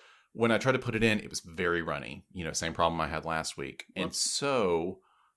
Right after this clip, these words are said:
Speaker 1: we had some heavy cream left over. So I whip-, popped that in the stand mixer, whipped it up into whipped cream, and I mixed that in.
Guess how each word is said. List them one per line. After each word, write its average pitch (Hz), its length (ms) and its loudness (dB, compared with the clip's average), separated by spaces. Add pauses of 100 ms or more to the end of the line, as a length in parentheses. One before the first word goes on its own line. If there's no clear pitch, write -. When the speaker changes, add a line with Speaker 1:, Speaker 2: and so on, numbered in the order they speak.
(240)
Speaker 1:
we 107 240 2
had 110 160 2
some 104 80 0
heavy 98 260 0
cream 135 320 -2
left 92 240 0
over. 87 320 0
So - 160 0
I 82 40 4
whip-, 90 340 -2
popped - 320 4
that 113 160 4
in 101 60 -6
the 104 60 -4
stand 92 280 0
mixer, 82 320 -2
whipped 92 280 -2
it 101 120 4
up 92 160 2
into 85 500 2
whipped 87 260 -6
cream, 87 600 -4 (320)
and 92 180 0
I 85 60 2
mixed 87 400 -2
that 85 260 0
in. 160 320 -8